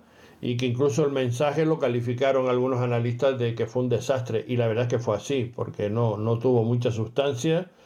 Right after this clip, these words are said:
Eh, quiso tranquilizar, y en vez de tranquilizar lo que hizo fue preocupar todavía más, ¿no? De hecho,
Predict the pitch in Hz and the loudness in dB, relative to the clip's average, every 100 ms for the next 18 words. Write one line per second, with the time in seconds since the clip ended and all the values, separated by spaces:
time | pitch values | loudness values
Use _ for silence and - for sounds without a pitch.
0 | - - - - 117 113 113 135 123 135 | -20 -20 -14 -4 -2 -2 -2 -2 0 2
1 | 123 120 113 110 127 127 123 117 117 - | 4 4 2 -2 0 0 0 0 0 2
2 | 139 147 139 120 127 123 123 120 113 107 | 2 2 2 4 2 2 -2 -2 -4 0
3 | 139 139 123 127 120 143 143 123 110 110 | 2 2 0 0 2 2 2 0 -2 -2
4 | 123 120 107 - 110 110 107 113 131 110 | 0 0 -2 -2 0 0 0 0 0 0
5 | 123 147 120 123 147 160 | -2 0 0 0 0 0